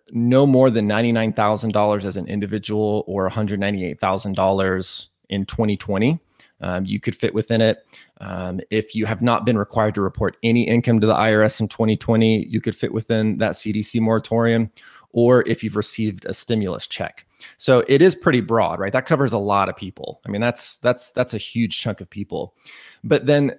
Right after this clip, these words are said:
the C D C also has this process where you're required to have that tenant file or sign a C D C eviction ban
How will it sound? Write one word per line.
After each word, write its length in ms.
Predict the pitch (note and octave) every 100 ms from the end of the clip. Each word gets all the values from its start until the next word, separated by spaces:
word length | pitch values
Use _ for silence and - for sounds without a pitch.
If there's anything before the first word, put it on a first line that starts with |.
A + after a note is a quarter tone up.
| -
the 140 | C#3
C 180 | C#3 F#3+
D 120 | G#3
C 240 | F3+ D3+ B2
also 300 | A#2+ - A#2
has 200 | A2 F#2+
this 120 | F#2
process 460 | - A2 - G2+ -
where 300 | G#2 G#2 -
you're 200 | A2+ C#3
required 640 | C#3 C#3 B2 A2+ A#2 A2 -
to 440 | - A2 G#2+ G2+ - _ _
have 260 | - A#2+ A#2
that 200 | A2 -
tenant 460 | - A2 A2+ - -
file 640 | - A2 A2+ A2+ G#2+ G#2
or 280 | - F#2 - _
sign 600 | - - C3 B2 A2+ G#2+
a 200 | - G#2
C 280 | G2+ - B2
D 100 | A#2
C 240 | - A2+ G#2+
eviction 520 | F#2+ G#2 - A2 G2
ban 580 | G#2 G#2+ A2 G#2+ G2+